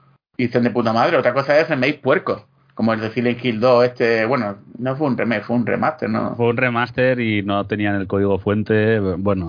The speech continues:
Speaker 2: aquello
Speaker 1: Desastres y tal.
Speaker 2: Además, eh, lo redoblaron con el, eh, con el este, con el
Speaker 1: Sí,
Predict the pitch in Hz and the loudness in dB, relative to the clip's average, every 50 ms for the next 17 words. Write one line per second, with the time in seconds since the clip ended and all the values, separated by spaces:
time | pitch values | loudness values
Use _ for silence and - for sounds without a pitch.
0 | 85 85 87 90 - 104 101 104 101 110 110 110 107 104 104 - - 117 - 120 | -4 -4 -4 -4 0 2 2 4 4 4 6 6 4 4 4 2 2 2 0 0
1 | 120 113 101 120 117 120 104 101 - _ _ - - - - - - - 107 110 | 0 0 2 2 0 0 0 -4 -12 _ _ -20 -20 -20 -20 -14 -4 0 2 2
2 | 113 110 113 113 107 104 107 107 110 107 104 101 107 104 101 98 98 98 104 110 | 2 2 2 0 0 0 0 2 2 2 4 2 0 2 4 2 2 4 4 4
3 | 117 113 120 120 117 113 113 110 107 - 107 107 104 107 104 104 101 101 98 98 | 4 4 4 2 2 0 -2 -2 -2 -2 0 0 0 0 0 0 0 0 -2 -2
4 | 98 98 98 98 95 95 95 92 95 92 - 98 95 95 98 110 110 - - 107 | -2 0 0 0 0 0 0 0 -2 0 -2 0 0 2 0 0 -2 -2 -2 0
5 | 101 101 101 101 98 104 104 101 - _ - - 95 90 87 85 85 82 80 80 | 2 2 2 0 0 -2 -6 -10 -12 _ -8 -6 -6 -4 -4 -6 -6 -6 -8 -8
6 | 80 80 80 80 78 | -10 -10 -8 -6 -6